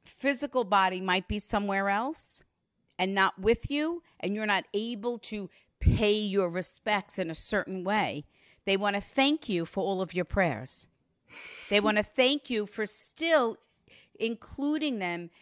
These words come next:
in your everyday life, morals,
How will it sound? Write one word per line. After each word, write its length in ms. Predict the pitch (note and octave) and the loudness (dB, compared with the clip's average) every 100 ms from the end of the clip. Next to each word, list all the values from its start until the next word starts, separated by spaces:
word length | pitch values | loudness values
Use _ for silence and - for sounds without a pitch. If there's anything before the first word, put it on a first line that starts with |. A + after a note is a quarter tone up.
| _ _ _ | _ _ _
in 160 | G#3+ G#3 | 0 2
your 180 | G3+ - | 2 4
everyday 520 | G#3+ G3+ A3+ F3+ G3+ F#3 | 2 4 0 0 0 0
life, 680 | F#3 F#3 B3+ E4 - - _ _ | 2 2 2 -4 -12 -20 _ _
morals, 760 | F#3+ G3 G#3 G#3+ A#3+ A#3+ A#3+ A#3 | -8 -2 4 4 4 0 -2 -4